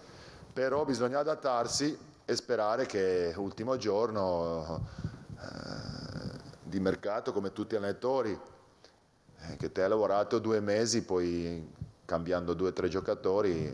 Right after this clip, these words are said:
devi adattarti di nuovo, e sono praticamente quasi, quasi bu-, buttati questi, no? Eh, questo lavoro.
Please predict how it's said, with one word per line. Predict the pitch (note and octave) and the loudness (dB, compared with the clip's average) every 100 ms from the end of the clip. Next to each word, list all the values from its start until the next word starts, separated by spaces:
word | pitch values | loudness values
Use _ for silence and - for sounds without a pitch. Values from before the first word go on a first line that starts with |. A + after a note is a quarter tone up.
| C2+ C#2+ | -8 -6
devi | D2+ D2 | -4 0
adattarti | D#2 D2+ D#2 D2 D#2 | -2 0 -2 -2 -4
di | F#2+ | -2
nuovo, | F#2 D#2+ F#2 | 0 2 4
e | F2+ | 4
sono | E2 D#2 | 0 -6
praticamente | - D2 - F2+ D#2 E2 - | -6 -6 -6 -4 -4 -4 -4
quasi, | - G2+ F#2+ F2 - - - | 2 2 2 -2 -8 -20 -10
quasi | - E2 E2 | -2 0 -2
bu-, | D2+ E2 | -6 -10
buttati | D#2+ F2 - G2+ G2 D#2+ C#2+ | -10 -12 -2 2 2 0 -2
questi, | E2+ E2 - D#2 D2 - - - - | 0 0 0 -6 -8 -14 -20 -20 -10
no? | E2 E2+ D2+ - - - - - - - | 0 2 2 -4 -20 -20 -20 -20 -18 -10
Eh, | - C2+ - | -8 -6 -4
questo | D2 - | -4 0
lavoro. | D2 D#2 F#2 F#2 D2+ C#2+ | 2 4 6 6 4 -2